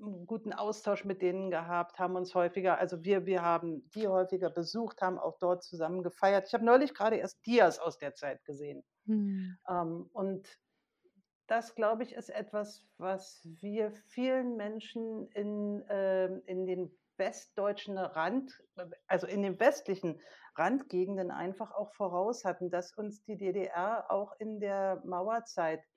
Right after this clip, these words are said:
Speaker 1: näher war, dass wir
Speaker 2: Mhm.
Speaker 1: 'n anderen Bezug dazu hatten.
Speaker 2: Das glaube ich sofort. Ich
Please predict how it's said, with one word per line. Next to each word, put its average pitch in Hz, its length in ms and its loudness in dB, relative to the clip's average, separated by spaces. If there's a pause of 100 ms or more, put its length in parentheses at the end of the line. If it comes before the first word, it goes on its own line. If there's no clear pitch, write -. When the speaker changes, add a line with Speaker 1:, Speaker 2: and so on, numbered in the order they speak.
(520)
Speaker 1:
näher 190 520 2
war, 131 400 2
dass 170 260 -6
wir 190 320 4
Speaker 2:
Mhm. 175 80 0
Speaker 1:
'n 180 140 -4
anderen 196 320 -6
Bezug 208 440 -8
dazu 156 360 -2
hatten. 135 360 -6 (2250)
Speaker 2:
Das 190 200 0
glaube 190 260 0
ich 185 100 -8
sofort. 180 460 -6
Ich - 180 -6